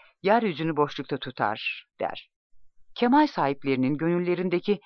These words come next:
def edici kuvvet de firavunların canını perişan eyler. Sapıtmışlar murada ermez. Onlara ne dünyada ve ne ahirette yer vardır. Hakkın has kullarına baş kaldırma ki gönül aynası bulanmasın.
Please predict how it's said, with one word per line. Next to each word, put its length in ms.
def 180
edici 280
kuvvet 500
de 220
firavunların 640
canını 360
perişan 520
eyler. 460
Sapıtmışlar 680
murada 400
ermez. 440
Onlara 340
ne 200
dünyada 600
ve 180
ne 120
ahirette 500
yer 200
vardır. 500
Hakkın 340
has 240
kullarına 480
baş 200
kaldırma 520
ki 300
gönül 380
aynası 380
bulanmasın. 720